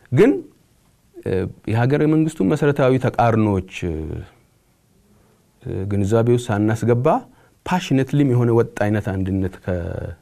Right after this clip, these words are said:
ካቀነቀንን ወደ ግጭት ሄደን፣ እ፣ ወደ ኋላም ልንመለስ እንችላለንና፣ እ፣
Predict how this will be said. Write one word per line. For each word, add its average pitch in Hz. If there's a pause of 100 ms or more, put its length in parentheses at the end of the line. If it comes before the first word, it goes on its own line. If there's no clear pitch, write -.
(540)
ካቀነቀንን 113
ወደ 95
ግጭት 92 (800)
ሄደን፣ 107 (880)
እ፣ 85 (200)
ወደ 85
ኋላም 90
ልንመለስ 92
እንችላለንና፣ 104 (960)
እ፣ 104